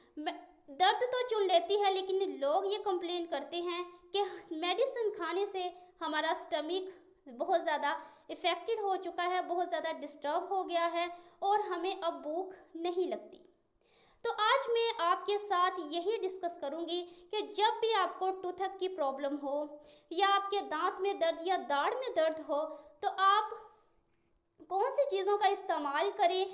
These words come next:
कि जिनकी treatment बहुत ज़्यादा effective भी हो और permanent भी हो। तो आज मैं यही आपको बताऊंगी। तो बगैर time waste किए अपने topic की तरफ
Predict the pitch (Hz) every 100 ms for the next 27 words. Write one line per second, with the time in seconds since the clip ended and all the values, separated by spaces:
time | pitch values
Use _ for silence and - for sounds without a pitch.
0 | - - - 466 466 330 381 453 440 453
1 | 466 330 370 415 381 392 381 381 - -
2 | _ _ 277 311 415 392 320 302 330 349
3 | - - - _ _ 302 311 302 311 466
4 | 494 403 403 392 392 392 349 381 381 320
5 | 294 262 220 - 202 214 - - _ _
6 | _ _ _ _ _ 466 466 381 392 480
7 | 440 466 349 359 381 440 466 - - _
8 | - 339 370 381 392 320 277 311 415 403
9 | 403 415 - - 392 415 403 - - -
10 | 262 320 370 523 494 403 330 370 381 -
11 | 359 359 349 - - 339 311 359 381 349
12 | 302 339 339 - 262